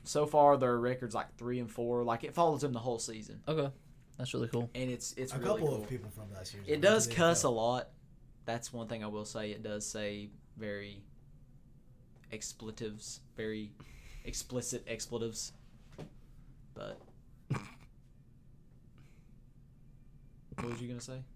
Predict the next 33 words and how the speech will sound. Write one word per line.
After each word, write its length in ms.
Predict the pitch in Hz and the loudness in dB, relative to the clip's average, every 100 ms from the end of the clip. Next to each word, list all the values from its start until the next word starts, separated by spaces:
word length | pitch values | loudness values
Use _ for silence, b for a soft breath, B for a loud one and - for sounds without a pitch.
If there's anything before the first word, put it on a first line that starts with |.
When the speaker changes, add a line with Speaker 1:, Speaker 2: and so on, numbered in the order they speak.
| - | -12
Speaker 3:
Huh? 80 | 143 - - - - - - 123 | -12 -12 -18 -20 -20 -20 -16 -12
Speaker 1:
Jordan's 300 | 127 127 123 | -6 -4 -2
over 160 | 117 | -2
here 100 | 113 | -2
making 280 | 110 110 110 | -4 -4 -8
fun 200 | 107 110 | -8 -8
of 60 | 113 | -6
me. 80 | 113 | -8
He 40 | |
talks 280 | - 113 143 | -6 -4 -2
about 220 | 131 - 117 | -2 -4 -6
Speaker 3:
<laughs> 100 | 120 | -10
Speaker 1:
me. 320 | 127 117 117 120 - - - - - - - - - - - B B B - | -10 -8 -8 -12 -16 -20 -20 -20 -20 -20 -20 -20 -20 -20 -20 B B B -6
Speaker 3:
No, 200 | 139 147 | -2 0
a 40 | |
couple 220 | 139 170 170 | 0 0 0
of 120 | 127 | -2
the 180 | 117 101 | -4 -6
people 260 | 113 110 | -8 -10
from 280 | 98 107 101 | -10 -10 -10
that 220 | 98 92 - | -10 -12 -12
series 280 | 107 98 | -14 -12
have 140 | 98 92 | -12 -10
actually 280 | 98 - 95 | -12 -12 -12
gone 80 | 95 | -12
to 60 | |
the 60 | 95 | -12
N 60 | 92 90 | -14 -16
F 60 | 92 | -18
L. 100 | - - - - - - - - 139 | -18 -20 -20 -20 -20 -20 -20 2 6
Speaker 2:
I've 140 | 131 | 6
seen 420 | - 147 135 113 | 6 2 4 0
Speaker 3:
So. 140 | 104 | -4